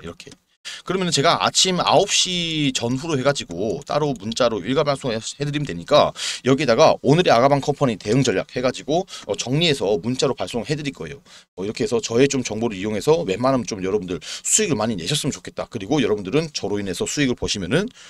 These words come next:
후원을 해주셔야 됩니다. 아시겠죠? 자, 그래서 이렇게 저에게 요청하시면 다, 어, 해드릴 테니까 위에 있는 제 전화번호로 문자를 남기시면 됩니다. 자, 그리고 제가 여러분께 정말로 해드리고 싶은 말이 하나 있어요.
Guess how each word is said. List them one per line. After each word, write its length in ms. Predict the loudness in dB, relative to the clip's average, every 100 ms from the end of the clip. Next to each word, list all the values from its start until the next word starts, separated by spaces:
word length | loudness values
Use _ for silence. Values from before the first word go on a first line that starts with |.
| -20 _
후원을 460 | 0 4 6 6 4
해주셔야 320 | 2 0 0
됩니다. 280 | -2 -10 -4
아시겠죠? 600 | -2 -2 -4 4 6 6 0 -8 -8 -2
자, 100 | 4
그래서 220 | 4 4
이렇게 560 | 4 2 4 6 6
저에게 380 | 6 4 4 2
요청하시면 560 | 0 -2 -2 0 -4 0
다, 160 | 0 0 _
어, 100 | -8
해드릴 220 | -4 -4
테니까 460 | -4 -6 2 2 2
위에 100 | -4
있는 160 | -8 -6
제 100 | -8
전화번호로 560 | -6 -6 -6 0 0 0 -10 -10
문자를 360 | -6 -2 -2
남기시면 380 | -4 -4 -4 -2
됩니다. 300 | -2 -4 -6 -10 _
자, 120 | -16 -6
그리고 240 | -2 -2
제가 140 | 0 0
여러분께 520 | -2 -6 -4 -4 -4
정말로 500 | -8 -6 -2 0 -2 -4 -14 -10 0
해드리고 360 | 0 0 -4
싶은 260 | -4 -6 -6
말이 300 | -6 -6 -10
하나 180 | -10 -8
있어요. 540 | -8 -4 0 0 -2